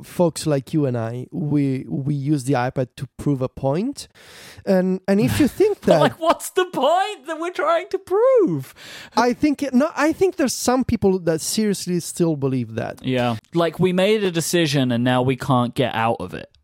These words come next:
Speaker 2: kind of thing.
Speaker 1: Uh, nobody's forcing me to use an iPad.
Speaker 2: No.
Speaker 1: Um, again, I'm buying a Mac Mini, so
Speaker 2: We both
Speaker 1: <laughs> uh,
Speaker 2: use
Speaker 1: I have
Speaker 2: Macs
Speaker 1: options.
Speaker 2: for important
Speaker 1: Um,
Speaker 2: parts of our jobs,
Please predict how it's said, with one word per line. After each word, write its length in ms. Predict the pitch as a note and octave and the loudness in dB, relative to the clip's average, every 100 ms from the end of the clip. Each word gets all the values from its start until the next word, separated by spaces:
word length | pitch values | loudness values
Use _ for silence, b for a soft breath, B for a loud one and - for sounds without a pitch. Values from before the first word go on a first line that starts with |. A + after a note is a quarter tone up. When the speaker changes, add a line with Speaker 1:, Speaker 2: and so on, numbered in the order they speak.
| _ - | _ -14
Speaker 2:
kind 240 | G#2 F2+ | -12 -12
of 60 | - | -14
thing. 260 | - G1+ - _ _ _ - | -16 -16 -20 _ _ _ -2
Speaker 1:
Uh, 60 | A3 | 2
nobody's 520 | F#3+ D4 F4+ F4+ - | 2 2 0 -2 -2
forcing 400 | G3 E3+ - D#3 | 0 0 2 0
me 80 | D#3 | 0
to 120 | D#3+ | 0
use 180 | C3+ C#3+ | 0 0
an 80 | |
iPad. 340 | B2 A#2 A#2 C#3+ | -4 -6 -4 -6
Speaker 2:
No. 200 | C3 A2 | -6 -4
Speaker 1:
Um, 460 | D3 B2+ B2 A#2+ A2 _ _ _ _ _ _ _ _ - | -2 -2 -2 -6 -8 _ _ _ _ _ _ _ _ -2
again, 340 | F3 F#3+ B2 B2+ | 0 0 -2 -4
I'm 180 | C3 | -2
buying 260 | B2+ D3+ D#3 | 0 0 0
a 60 | D#3 | 0
Mac 240 | F#3+ - | -2 0
Mini, 320 | F4 F#3+ C3 _ | 0 0 -4 _
so 300 | - C#3+ D#3 C#3 | -4 0 2 4
Speaker 2:
We 140 | G3+ | 4
both 260 | G#3 A3 B3 | 4 2 2
Speaker 1:
<laughs> 0 | |
uh, 140 | D3 D3 | 2 4
Speaker 2:
use 40 | |
Speaker 1:
I 80 | E3+ | 4
have 120 | F#3+ | 4
Speaker 2:
Macs 240 | F#3+ G#3 - | 2 0 0
Speaker 1:
options. 260 | C3+ - | -2 -2
Speaker 2:
for 160 | - D#3 | -2 -2
important 580 | D#3 - - F#3 - F#3 | -2 -6 -6 -6 -2 0
Speaker 1:
Um, 180 | E3 D#3 | 2 2
Speaker 2:
parts 280 | E3+ - | 2 -2
of 100 | C3+ | -4
our 140 | C#3 B2 | -4 -4
jobs, 600 | C3 B2 - - - | -4 -6 -8 -14 -18